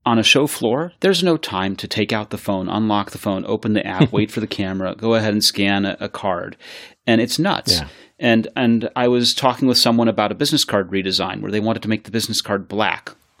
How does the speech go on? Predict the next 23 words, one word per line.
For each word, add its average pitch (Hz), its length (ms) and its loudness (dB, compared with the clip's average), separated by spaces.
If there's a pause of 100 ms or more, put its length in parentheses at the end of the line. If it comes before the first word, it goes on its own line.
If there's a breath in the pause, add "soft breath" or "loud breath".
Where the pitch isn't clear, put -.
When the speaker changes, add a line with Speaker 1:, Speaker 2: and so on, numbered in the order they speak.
(320)
Speaker 1:
Don't 170 260 0
make 143 260 2
your 120 80 -4
business 110 340 2
cards 92 300 -6
black. 92 440 -6
Yes, 143 260 2
they 123 160 0
look 113 240 -2
nice. 95 320 -4
Yes, 127 220 2
they 123 100 0
look 110 200 -4
pretty. 101 240 -2
Don't 127 260 2
make 117 180 0
them 104 140 -4
black. 90 320 -2
You 113 60 -2
can't 135 320 -2
write 147 220 -2
on 95 180 -4
them. - 220 -12